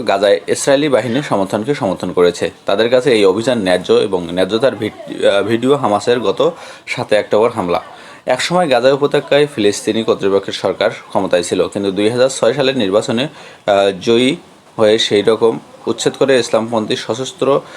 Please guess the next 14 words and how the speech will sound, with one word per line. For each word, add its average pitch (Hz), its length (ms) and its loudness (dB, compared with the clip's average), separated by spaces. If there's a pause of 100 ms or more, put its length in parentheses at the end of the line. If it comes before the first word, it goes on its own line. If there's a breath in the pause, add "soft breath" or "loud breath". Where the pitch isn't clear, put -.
(200 loud breath)
রাজনৈতিক 107 600 2
গোষ্ঠী 104 260 -4
হামাস। 92 380 -4 (340)
ফাতা 123 240 0
এবং 156 240 -2
হামাসের 113 380 0
মধ্যকার, 104 440 0 (400 loud breath)
আহ, 98 260 2
চরম 143 440 2 (120)
এই 101 260 0
স-, - 360 -10
বৈরী 110 400 2
সম্পর্ক 98 420 -2
বৈরী। 85 280 -4